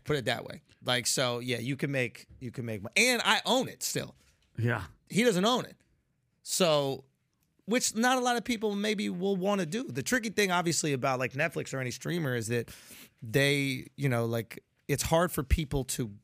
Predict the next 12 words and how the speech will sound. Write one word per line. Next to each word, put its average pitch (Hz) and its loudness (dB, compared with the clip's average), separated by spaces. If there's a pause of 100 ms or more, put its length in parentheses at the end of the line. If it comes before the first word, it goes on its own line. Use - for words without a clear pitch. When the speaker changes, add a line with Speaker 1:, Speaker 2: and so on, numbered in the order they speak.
(160)
Speaker 1:
get 143 0
to 143 -2
their 117 -4
content. - -6 (320)
Now 139 0
there's 156 2
so 147 -2
much 135 -2
competition. 113 -4 (500)
So - 0
it's 117 0
like, 113 -2